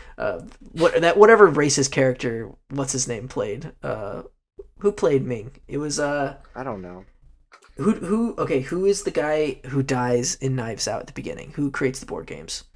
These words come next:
Speaker 2: Christopher Plummer?
Speaker 1: Christopher Plummer plays Ming the Merciless, and he's like,
Speaker 2: Wow.
Speaker 1: yeah, it's kind of like yellow face, and I'm just like, "What the hell?" Or maybe it's not
Speaker 2: Hmm.
Speaker 1: Christopher Plummer. Who's the, who's the other guy who looks like Chri-, Christopher Plummer? The Swedish guy, Seventh Seal.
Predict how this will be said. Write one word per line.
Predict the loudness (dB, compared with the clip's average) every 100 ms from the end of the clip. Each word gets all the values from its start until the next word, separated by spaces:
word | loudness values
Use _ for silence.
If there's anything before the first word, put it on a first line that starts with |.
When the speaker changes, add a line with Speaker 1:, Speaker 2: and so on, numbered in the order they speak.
| _
Speaker 2:
Christopher | -4 -4 -2 -2
Plummer? | -2 -2 -4 -4
Speaker 1:
Christopher | 0 0 0 -4
Plummer | -2 -2 -2 -4
plays | -6 -6 -4
Ming | -6 -6
the | -8
Merciless, | -8 -6 -6 -6 -6
and | -6
he's | -6 -6
like, | -8 -10 -20 -20 -18 -14
Speaker 2:
Wow. | -10 -8 -2
Speaker 1:
yeah, | 0 0
it's | -4 -6
kind | 0 2
of | 4
like | 2 -2
yellow | -4 -2 -2
face, | 2 0 0 -2
and | -4
I'm | -4
just | -2 0
like, | -2 -4
"What | -8 -6 -6
the | -8
hell?" | -10 -10 -10 -12 _ _ _ -20 -4
Or | 0
maybe | 4 4
it's | 6
not | 6 4
Speaker 2:
Hmm. |
Speaker 1:
Christopher | 2 -2 -2
Plummer. | -4 -2 -2
Who's | -2 -4 0
the, | 0 -2 -8 _ _ _ -4
who's | 0 4
the | 4
other | 4
guy | 4 2 -4
who |
looks | -8 -10
like | -10
Chri-, | -10 -10
Christopher | -6 -6 -6
Plummer? | -8 -8 -8 -10 -12
The | -6
Swedish | -4 -2 -4 -4
guy, | -6 -6 -6
Seventh | 0 0 0
Seal. | -2 -4